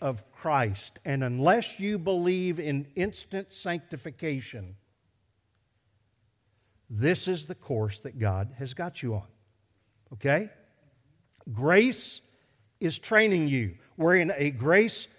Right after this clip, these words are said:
training boot camp in which there is unlearning and there is learning. Are you with me? Okay.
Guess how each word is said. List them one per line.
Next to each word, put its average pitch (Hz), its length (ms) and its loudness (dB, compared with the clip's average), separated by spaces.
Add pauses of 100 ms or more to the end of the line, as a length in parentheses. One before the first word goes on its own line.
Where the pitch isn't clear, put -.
(180)
training 196 680 2 (300)
boot 233 400 6
camp 139 380 0 (1900)
in 190 160 6
which 233 280 8
there 202 200 8
is 170 300 2
unlearning 208 720 4 (1120)
and 196 180 2
there 214 180 10
is 202 360 6
learning. 214 540 6 (2000)
Are 135 80 -2
you 143 120 2
with 214 220 4
me? 262 220 -2 (1700)
Okay. 139 320 -4